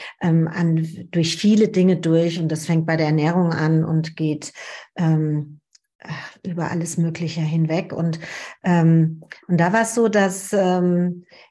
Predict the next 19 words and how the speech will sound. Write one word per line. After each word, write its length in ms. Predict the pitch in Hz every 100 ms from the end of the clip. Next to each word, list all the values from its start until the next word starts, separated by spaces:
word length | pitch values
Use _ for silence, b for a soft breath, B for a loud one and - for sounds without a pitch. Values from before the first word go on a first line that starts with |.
| _
ich 220 | 190 -
ein 180 | 196 196
Interview 560 | 247 339 277 185 175
gesehen 560 | 170 170 165 165 175 185
hab 300 | 196 202 - B B B B B _ -
und 140 | 190
das 160 | 190 -
hat 160 | 202
auch 140 | 180 -
irgendwas 420 | 220 247 214 196
so 60 |
in 140 | 202 202
meinem 260 | 185 185
Hirn 520 | 185 - - 311 494 247
gemacht. 360 | 165 170 -
Ich 140 | 196 202
hab 100 | 208
mir, 200 | 202 - - -
also, 200 | 196